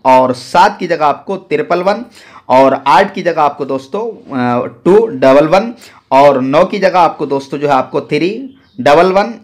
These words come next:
और दस की जगह आपको फ़ोर डबल वन, और ग्यारह की जगह दोस्तों जो है आपको लिखना है फ़ाइव डबल वन, और बारह की जगह दोस्तों आपको लिखना है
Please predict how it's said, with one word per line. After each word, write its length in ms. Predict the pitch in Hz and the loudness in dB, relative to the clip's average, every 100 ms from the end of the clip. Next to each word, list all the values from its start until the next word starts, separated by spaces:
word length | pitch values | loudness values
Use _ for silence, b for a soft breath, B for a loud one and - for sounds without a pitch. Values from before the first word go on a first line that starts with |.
| _ 131 | _ 0
और 300 | 139 139 127 | 2 2 0
दस 240 | 143 160 | 0 -2
की 120 | - | -4
जगह 220 | 196 180 170 | -4 0 0
आपको 260 | 160 - | 0 -4
फ़ोर 300 | - 156 175 | -4 -2 -2
डबल 260 | 180 185 196 | 0 0 0
वन, 200 | 208 233 - B B B | -2 -6 -12 B B B
और 180 | 143 143 | 2 2
ग्यारह 300 | 135 170 240 254 | 2 2 2 0
की 120 | 190 | -2
जगह 240 | 180 165 131 | -2 -2 -2
दोस्तों 340 | 147 143 175 | -6 -6 -12
जो 80 | 151 | -6
है 100 | 156 | -4
आपको 300 | 131 131 - | -2 -2 -2
लिखना 320 | 135 131 143 139 | -4 -4 -4 -4
है 200 | 180 - B B _ - | -4 -8 B B _ 0
फ़ाइव 460 | 147 175 226 - | 2 2 0 -10
डबल 360 | 117 123 156 185 | -6 -2 0 0
वन, 180 | 185 220 208 - | -2 -6 -10 -2
और 320 | 135 139 135 117 | 0 2 0 0
बारह 260 | 139 160 190 | 0 2 0
की 120 | 185 | -4
जगह 220 | 165 147 | -4 -4
दोस्तों 340 | 139 135 - 143 | -4 -8 -4 -4
आपको 220 | 131 143 | -4 -6
लिखना 320 | 135 135 156 | -8 -6 -6
है 180 | 165 | -6